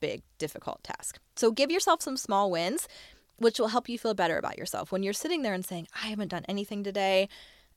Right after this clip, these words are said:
and I'm so frustrated with myself," and then you try and take on an intimidating task, it's hard. When you start small and say, "Okay, now I feel better. I've already done four things off my to-do list. That's awesome." Now you are feeling more confident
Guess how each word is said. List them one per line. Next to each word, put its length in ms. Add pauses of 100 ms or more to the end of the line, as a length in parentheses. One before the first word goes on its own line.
and 160
I'm 80
so 160
frustrated 480
with 140
myself," 420
and 80
then 100
you 120
try 160
and 120
take 220
on 140
an 80
intimidating 500
task, 420 (640)
it's 160
hard. 320 (640)
When 140
you 140
start 240
small 260
and 100
say, 140
"Okay, 340 (240)
now 140
I 80
feel 180
better. 380
I've 140
already 180
done 320
four 240
things 240
off 140
my 120
to-do 240
list. 200
That's 260
awesome." 400 (380)
Now 480
you 180
are 80
feeling 320
more 160
confident 560